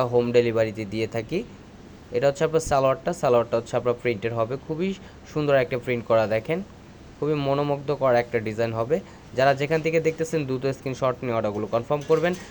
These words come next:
ঢাকার ভিতরে ডেলিভারি চার্জ আশি টাকা, ঢাকার বাইরে একশো পঞ্চাশ টাকা। এগুলোর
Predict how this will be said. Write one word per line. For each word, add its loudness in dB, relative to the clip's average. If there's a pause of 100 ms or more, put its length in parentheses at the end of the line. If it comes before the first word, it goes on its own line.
(200)
ঢাকার 2
ভিতরে 0
ডেলিভারি 2
চার্জ 4 (180)
আশি -4 (120)
টাকা, 0 (180)
ঢাকার -2
বাইরে 2
একশো -2
পঞ্চাশ -2
টাকা। -4 (800)
এগুলোর 8